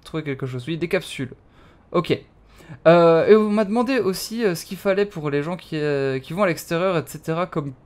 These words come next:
compétences. Alors, zut, j'ai mis ce clic. Je pense, je pense, je suis pas sûr...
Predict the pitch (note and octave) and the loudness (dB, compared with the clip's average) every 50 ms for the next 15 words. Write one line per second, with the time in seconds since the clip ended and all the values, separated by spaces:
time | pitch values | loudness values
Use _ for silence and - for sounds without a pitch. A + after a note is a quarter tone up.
0 | _ - _ - - G3 F#3 F#3 D#3+ C3 - - C#3+ D3+ G3 G#3 - - - - | _ -20 _ -8 -6 -4 -2 -2 -4 -2 -2 -2 -2 -2 -2 -4 -8 -12 -18 -20
1 | _ - - - - - - - _ - - C3+ C3+ C3+ B2+ B2 - - - - | _ -20 -20 -20 -20 -20 -20 -20 _ -6 -2 2 2 2 2 0 -6 -14 -18 -20
2 | _ _ - C3+ C#3 C#3 C3 - - C#3 B2 - - - - C3 B2+ B2 B2 B2+ | _ _ -12 -10 -10 -10 -10 -14 -18 -20 -20 -20 -20 -20 -16 -12 -10 -10 -8 -8
3 | C3 C3 - - F3 G#3+ G#3+ - - - - - - - - D#3+ D3 - - C3+ | -10 -12 -8 -6 -6 -6 -6 -8 -14 -20 -20 -20 -20 -18 -18 -18 -20 -16 -12 -6
4 | C3 D#3+ D#3+ D#3+ - - - _ - B3+ C#4 C4+ A#3 F3+ C#3 - - - - - | -6 -4 -6 -6 -10 -20 -6 _ 4 4 4 4 2 -4 -4 -6 -8 -12 -14 -16
5 | - - - - - _ _ - _ _ _ _ E3 C3+ D3 D#3+ - - G#3+ A3+ | -18 -20 -20 -20 -20 _ _ -20 _ _ _ _ -16 -12 -12 -12 -4 0 2 2
6 | A3+ F3 C3+ C3 C3+ C3 - F3+ - F#3+ D#3 - - - F3+ G3+ G#3 - - | 4 2 0 -2 -6 -8 -6 -2 0 0 0 -2 -4 -4 -4 -4 -4 -4 -8